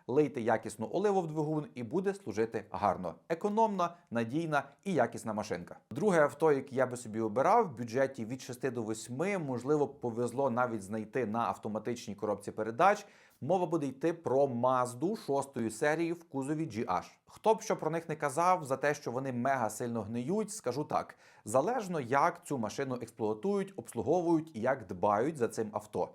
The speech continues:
Тому що неодноразово на автопідборі в нас було на замовлення така Mazda. І повірте, знайти її не гнилу набагато легше, ніж багато хто думає. До того ж, двигуни.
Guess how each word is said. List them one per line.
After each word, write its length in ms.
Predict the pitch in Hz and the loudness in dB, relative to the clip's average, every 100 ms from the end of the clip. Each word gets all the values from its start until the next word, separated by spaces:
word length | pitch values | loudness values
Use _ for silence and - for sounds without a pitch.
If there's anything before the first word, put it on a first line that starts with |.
| - | -4
Тому 220 | 156 196 | 0 0
що 140 | 196 | 0
неодноразово 800 | 156 180 170 165 160 147 196 160 | 0 0 0 2 2 2 2 4
на 80 | 135 | 2
автопідборі 720 | 143 - 147 123 139 196 156 | 0 -2 -6 -4 0 2 2
в 60 | |
нас 140 | 127 139 | 0 -4
було 220 | 120 156 | 0 0
на 100 | 151 | 0
замовлення 720 | 139 147 151 131 135 156 190 - _ | -2 0 2 2 0 -4 -6 -8 _
така 240 | - 147 175 | -6 2 2
Mazda. 540 | 180 147 104 104 101 - | 6 4 2 0 0 -2
І 80 | 170 | -8
повірте, 600 | 160 120 123 - - - 110 | -4 -2 0 -2 -2 -4 -4
знайти 520 | 107 143 131 131 185 | -4 -4 -4 -4 -4
її 520 | 147 131 143 131 - | -4 -4 -4 -4 -4
не 280 | 104 113 131 | -6 -2 0
гнилу 560 | 151 147 143 135 175 240 - - _ _ | 0 -2 -2 0 0 -2 -6 -20 _ _
набагато 460 | 110 131 147 214 208 | -2 2 4 4 6
легше, 440 | 139 170 - - | 8 6 6 -2
ніж 140 | 123 131 | -2 -2
багато 320 | 113 120 135 | 4 4 4
хто 140 | - | -4
думає. 400 | 117 117 92 73 - | 0 0 0 -6 -12
До 160 | 110 139 | 0 2
того 280 | 143 220 190 | 6 6 6
ж, 80 | 139 | 0
двигуни. 500 | 156 147 151 92 | 0 2 2 -2